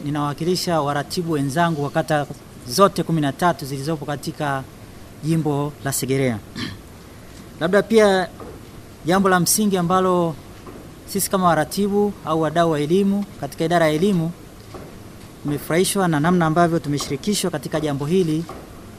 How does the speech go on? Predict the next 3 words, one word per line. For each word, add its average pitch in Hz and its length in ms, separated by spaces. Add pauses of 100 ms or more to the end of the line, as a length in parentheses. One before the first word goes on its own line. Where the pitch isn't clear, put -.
(140)
linalohusu 170 720
uzinduzi, 165 800 (800)
eh, 131 440